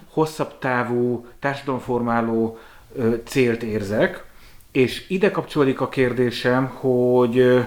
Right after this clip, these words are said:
akkor, amikor a nyomtas te és én a kezembe veszem, ott én tökre érzem azt, hogy ti igazából nem független újság vagytok, hanem kifejezetten ellenzéki újság vagytok.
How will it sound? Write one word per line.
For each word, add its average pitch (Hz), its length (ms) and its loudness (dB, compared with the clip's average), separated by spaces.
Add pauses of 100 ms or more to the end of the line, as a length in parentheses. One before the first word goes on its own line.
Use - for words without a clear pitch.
(260)
akkor, 180 400 0
amikor 151 280 0
a 135 40 2
nyomtas 151 360 0
te 147 120 0
és 131 160 0
én 131 180 0
a 120 60 -2
kezembe 123 360 0
veszem, 180 560 0
ott 139 280 -2
én 139 160 -2
tökre 175 320 0
érzem 120 420 2
azt, 165 300 -2
hogy 120 120 -6
ti - 240 -8 (100)
igazából 127 720 -2
nem 127 200 0
független 120 440 -2
újság 107 360 -2
vagytok, 120 540 -2 (200)
hanem 156 200 -2
kifejezetten 131 600 -2
ellenzéki 113 520 -2
újság 101 340 -4
vagytok. 117 340 0